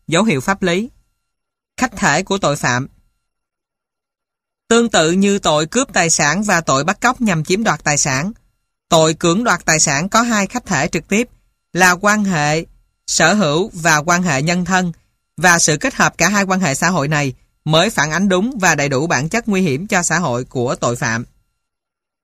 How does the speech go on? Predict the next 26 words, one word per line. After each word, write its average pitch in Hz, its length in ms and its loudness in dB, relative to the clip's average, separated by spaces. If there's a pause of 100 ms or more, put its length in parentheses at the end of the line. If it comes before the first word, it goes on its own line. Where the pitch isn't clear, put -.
(100)
Mặt 180 160 -2
khách 254 160 -8
quan 220 220 2
của 190 120 -2
tội 160 160 0
phạm. 139 340 0 (1120)
Hành 180 240 0
vi 208 180 2
khách 262 180 -6
quan 208 260 2
của 185 180 -2
tội 147 240 0
cưỡng 160 220 -2
đoạt - 200 -4
tài 151 140 2
sản 147 380 -2
được 180 220 0
thực - 160 -12
hiện 147 280 -4 (360)
thông 214 280 0
qua 202 120 2
các 233 200 -4
hình 170 140 -2
thức 226 200 -4
sau 202 160 -2
đây. 185 300 0